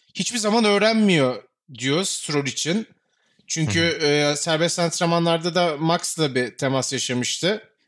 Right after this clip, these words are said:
Speaker 1: Lance Stroll. Yalnız ben şunu söylemek istiyorum bu noktada. Belki çok popüler bir fikir olmayabilir. Gerçi sadece bir kere yarışta izledim. Sonrasında dönüp bakmadım.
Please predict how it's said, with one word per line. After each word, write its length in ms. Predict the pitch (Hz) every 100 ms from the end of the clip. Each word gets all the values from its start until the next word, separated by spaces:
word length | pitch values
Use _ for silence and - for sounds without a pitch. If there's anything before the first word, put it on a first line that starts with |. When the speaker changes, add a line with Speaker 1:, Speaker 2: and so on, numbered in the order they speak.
| _
Speaker 1:
Lance 240 | 135 135 -
Stroll. 340 | - 170 226 - - - _ -
Yalnız 360 | 220 302 262
ben 220 | 262 277 196
şunu 220 | 208 247
söylemek 400 | - 285 220 180
istiyorum 460 | - - 160 147 139
bu 60 |
noktada. 500 | 135 127 - 139 208
Belki 460 | 185 170 160 180 175
çok 280 | 170 180 _
popüler 480 | 170 151 170 180 160
bir 180 | 170 147
fikir 300 | 160 - 180
olmayabilir. 800 | 185 185 185 175 214 - - _ _
Gerçi 240 | 170 185
sadece 300 | - 190 185
bir 60 | 185
kere 220 | - 160
yarışta 360 | 143 143 - 185
izledim. 380 | 170 135 131 165
Sonrasında 500 | 143 139 - 151 147
dönüp 240 | 151 -
bakmadım. 460 | 175 - 135 180